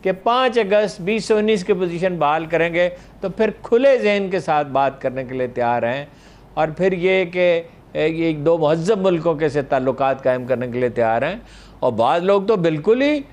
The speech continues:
कन्फ्यूज हो गया, बल्कि कहना चाहिए खौफजदा हो गया। ओ भाई,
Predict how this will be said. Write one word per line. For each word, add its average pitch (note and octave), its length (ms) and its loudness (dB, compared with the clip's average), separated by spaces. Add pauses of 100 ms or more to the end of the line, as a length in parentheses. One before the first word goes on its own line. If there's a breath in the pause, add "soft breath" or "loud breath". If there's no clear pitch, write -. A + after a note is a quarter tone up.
(300 loud breath)
कन्फ्यूज G3+ 460 2
हो A#3+ 120 4
गया, A3+ 160 2
बल्कि A3 280 2
कहना G#3 280 2
चाहिए A#3 240 2
खौफजदा G#3+ 440 2
हो A3+ 160 4
गया। G#3+ 160 0 (380 loud breath)
ओ B3+ 80 4
भाई, G#3+ 680 2